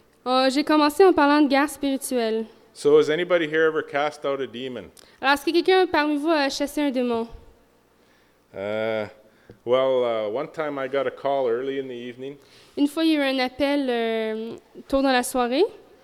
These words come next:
Speaker 2: that someone was having trouble with demons,
Speaker 1: que quelqu'un avait de la misère avec des démons.
Speaker 2: and they asked me to come and cast out the demon.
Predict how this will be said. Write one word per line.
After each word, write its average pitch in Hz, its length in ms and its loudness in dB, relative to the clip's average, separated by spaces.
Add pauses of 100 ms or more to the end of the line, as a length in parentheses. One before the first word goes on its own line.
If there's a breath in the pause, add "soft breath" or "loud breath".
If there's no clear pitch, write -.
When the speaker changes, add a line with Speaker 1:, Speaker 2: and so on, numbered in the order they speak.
(300 soft breath)
Speaker 2:
that 117 160 0
someone 160 440 4
was 143 220 2
having 151 300 4
trouble 151 360 4
with 135 200 0
demons, 160 640 -4
Speaker 1:
que 277 100 -2
quelqu'un 277 280 2
avait 294 120 4
de 269 60 0
la 262 100 4
misère 262 320 4
avec 233 240 2
des 226 140 2
démons. 226 340 0 (340 soft breath)
Speaker 2:
and 107 120 -8
they 117 140 4
asked 135 260 0
me 143 100 -6
to 131 120 -12
come 135 300 -6
and 123 120 -10
cast 120 400 -6
out 113 180 -4
the 101 100 -16
demon. 87 280 -14